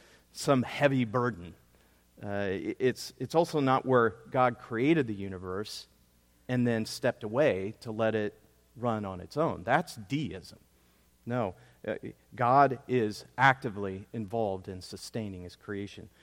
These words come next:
Colossians one seventeen, Paul says of Christ, "He is before all things,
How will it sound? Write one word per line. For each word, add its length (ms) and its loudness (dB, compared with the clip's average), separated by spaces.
Colossians 540 4
one 160 2
seventeen, 520 -2
Paul 220 0
says 300 0
of 120 -14
Christ, 600 2
"He 200 0
is 100 0
before 360 4
all 140 8
things, 420 2